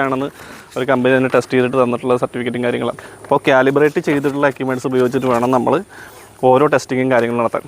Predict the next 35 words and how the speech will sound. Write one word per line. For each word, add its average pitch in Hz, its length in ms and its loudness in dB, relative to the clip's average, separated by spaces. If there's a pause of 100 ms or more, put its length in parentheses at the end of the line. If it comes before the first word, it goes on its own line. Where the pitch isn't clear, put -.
(140)
കാലിബ്രേറ്റഡ് 131 520 2
അല്ലാത്തത് 120 360 2
കൊണ്ട് 131 180 2
ചെയ്യുമ്പോഴുള്ള 123 400 2
കുഴപ്പമെന്ന് 123 320 0
വെച്ചാൽ 123 240 0
കറക്റ്റായിട്ടുള്ള 127 500 2
വാല്യൂസ് 120 380 2
കാര്യങ്ങൾ 127 300 0
കിട്ടൂല. 127 260 0 (520)
നമുക്ക്, 127 300 4 (260)
ആ, - 20 4 (580)
മറ്റ് 135 240 0
വർക്കുകളൊക്കെ 143 460 2
ചെയ്യുമ്പോൾ 131 220 2
അതിൻ്റെ 123 200 2
എറർ 123 240 2
കാര്യങ്ങളൊക്കെ 123 380 2
വരും. - 120 -6 (140)
അപ്പോൾ 127 160 0
അതുകൊണ്ട് 143 240 2
തന്നെ 170 160 2 (180)
എപ്പോഴും 180 320 4
ശ്രദ്ധിക്കേണ്ട 147 420 2
കേസ്, 131 140 0
നിങ്ങൾ 139 220 2
ഏത് 123 160 4
പ്രോഡക്റ്റ് 160 320 2
മേടിച്ചാലും 139 380 2
അതിൻ്റെ 127 220 0
കാലിബ്രേഷൻ 131 540 0
സർട്ടിഫിക്കറ്റ് 127 400 0
എന്നുള്ളൊരു 131 300 -4
സർട്ടിഫിക്കറ്റ് 123 400 -2
ഉണ്ടാവും. 123 200 2